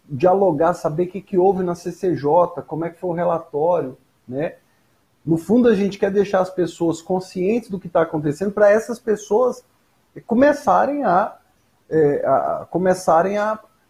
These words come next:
a participar, a cobrar dos parlamentares, né? Então, hoje a gente precisa muito de mobilização.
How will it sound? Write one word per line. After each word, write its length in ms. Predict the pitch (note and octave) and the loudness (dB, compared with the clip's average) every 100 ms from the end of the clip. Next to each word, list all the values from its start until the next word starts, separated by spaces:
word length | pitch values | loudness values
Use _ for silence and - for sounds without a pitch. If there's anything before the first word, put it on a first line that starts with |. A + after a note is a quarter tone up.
| _ - | _ -12
a 60 | |
participar, 840 | - G#3+ - - - - F#3+ B3 | -2 -2 -2 -6 -2 2 4 4
a 60 | E3 | 0
cobrar 400 | - F3+ C#3+ E3+ | 0 -2 2 0
dos 140 | F3+ | -2
parlamentares, 920 | - G3 G#3 A3+ B3 - D#3+ G#3 D3+ C#3 _ - | -2 0 0 -4 -6 -2 0 -2 -6 -12 _ -12
né? 300 | A2+ D#3 F#3 - _ _ _ _ | -6 -4 -6 -12 _ _ _ _
Então, 300 | C3+ F3+ F#3+ | -4 0 4
hoje 240 | F3+ G3+ G3 | 6 4 2
a 20 | |
gente 540 | F3+ G3+ G3 G#3+ G#3 | 0 -2 -2 -2 0
precisa 760 | G3 - F#3 F3+ - A3 G3+ G3 | -2 0 0 0 -4 -4 -2 -2
muito 540 | F3+ F3 G3+ G#3 G#3 | 0 -2 -2 -4 -6
de 100 | F3 | -4
mobilização. 1300 | F#3 F#3 F3+ F#3 F#3 F3 G3+ - - F3 E3 C3 | 0 0 0 -2 -4 -4 -4 -6 -2 2 2 2